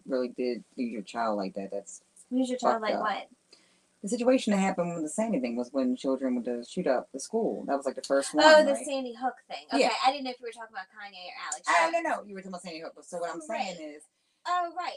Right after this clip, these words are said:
Speaker 2: It wouldn't be the
Speaker 1: the,
Speaker 2: same
Speaker 1: the
Speaker 2: thing.
Speaker 1: survivors were like, or whatever, the parents
Speaker 2: But
Speaker 1: were,
Speaker 2: you
Speaker 1: like,
Speaker 2: should
Speaker 1: upset.
Speaker 2: still be able to question. Why wouldn't the parents wanna question shit, stuff even more? Honest. Like,
Speaker 1: Right.
Speaker 2: w-, there was
Speaker 1: Well,
Speaker 2: so much
Speaker 1: if it happened,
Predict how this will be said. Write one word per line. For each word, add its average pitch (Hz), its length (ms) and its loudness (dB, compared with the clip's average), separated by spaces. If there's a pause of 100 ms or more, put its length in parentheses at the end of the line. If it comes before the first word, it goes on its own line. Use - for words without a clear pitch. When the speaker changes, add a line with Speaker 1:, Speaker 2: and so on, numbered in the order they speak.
Speaker 2:
It 269 100 -8
wouldn't 294 200 -10
be 277 100 -10
the 262 80 -6
Speaker 1:
the, 220 80 -6
Speaker 2:
same 262 180 -14
Speaker 1:
the 214 100 -10
Speaker 2:
thing. 185 160 -6
Speaker 1:
survivors 180 500 0
were 156 100 -8
like, 151 180 -6
or 170 120 -6
whatever, 156 260 -6
the 139 60 -12
parents 175 480 -8
Speaker 2:
But - 80 -14
Speaker 1:
were, 262 60 -12
Speaker 2:
you 254 40 -12
Speaker 1:
like, 247 80 -8
Speaker 2:
should 269 120 -10
Speaker 1:
upset. - 240 -10
Speaker 2:
still 285 180 -10
be 277 100 -12
able 240 160 -8
to 214 140 -18
question. 240 400 -12
Why 285 240 -10
wouldn't 330 180 -6
the 311 60 -14
parents 339 420 -12
wanna 240 280 -12
question 196 440 -10
shit, - 320 -14
stuff 196 380 2
even 185 260 -14
more? - 300 -10 (180)
Honest. 269 420 0 (840)
Like, 247 220 8
Speaker 1:
Right. 226 100 -4
Speaker 2:
w-, 226 180 -2
there 240 160 0
was 180 80 2
Speaker 1:
Well, 175 380 8
Speaker 2:
so 277 40 -6
much - 300 -14 (640)
Speaker 1:
if 240 220 -4
it 220 160 -4
happened, 190 540 -8